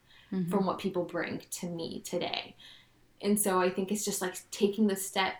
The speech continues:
Speaker 2: back to recalibrate and reevaluate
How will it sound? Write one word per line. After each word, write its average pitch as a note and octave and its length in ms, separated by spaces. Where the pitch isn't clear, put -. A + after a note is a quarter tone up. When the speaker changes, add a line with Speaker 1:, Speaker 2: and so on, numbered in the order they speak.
Speaker 2:
back F3+ 520
to F3+ 160
recalibrate F#3 1000
and F3+ 160
reevaluate F3 1000